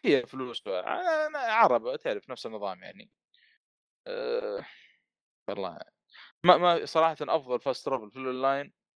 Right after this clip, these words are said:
في عالم مفتوح Division. بالنسبة لي يعني. ما أدري كيف قصة ليكم، بس Division لو واحد، آه، مثلا فاتح الخريطة كلها، يقدر يتنقل أي مكان يبغاه.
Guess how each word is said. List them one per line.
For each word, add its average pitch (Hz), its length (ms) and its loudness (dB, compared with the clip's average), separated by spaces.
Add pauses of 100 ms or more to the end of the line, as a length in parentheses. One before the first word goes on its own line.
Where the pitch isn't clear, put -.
(180)
في 131 80 0
عالم 139 260 4
مفتوح 151 440 -14
Division. 101 500 -16 (840)
بالنسبة 104 160 -4
لي 101 40 0
يعني. 92 360 -10
ما 143 200 4
أدري 113 360 -2
كيف 131 320 -4
قصة 113 200 -6
ليكم، 123 260 -6
بس - 240 -12 (420)
Division 180 440 2 (560)
لو 123 160 0
واحد، 147 440 2
آه، 95 600 -10
مثلا 123 280 -8
فاتح 139 300 0
الخريطة 131 400 -4
كلها، 104 500 -8 (640)
يقدر 240 300 0
يتنقل 151 380 0
أي 147 120 0
مكان 113 300 -8
يبغاه. 92 240 -14